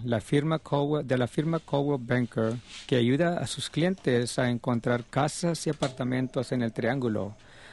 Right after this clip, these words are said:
Arturo habla español y ofrece servicios completos. Te-, el teléfono es nueve uno nueve, tres ocho cuatro, cinco nueve seis seis. Otra vez, nueve uno nueve, tres ocho cuatro,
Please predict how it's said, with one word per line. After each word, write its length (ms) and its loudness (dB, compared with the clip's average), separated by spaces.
Arturo 440 2
habla 160 2
español 720 0
y 60 0
ofrece 400 0
servicios 580 -4
completos. 800 -4
Te-, 180 2
el 100 -2
teléfono 580 2
es 320 0
nueve 460 2
uno 240 2
nueve, 480 2
tres 360 0
ocho 280 -2
cuatro, 580 -2
cinco 400 -2
nueve 480 2
seis 400 0
seis. 640 -2
Otra 240 -2
vez, 440 -2
nueve 420 2
uno 300 0
nueve, 480 2
tres 400 0
ocho 280 -4
cuatro, 600 -2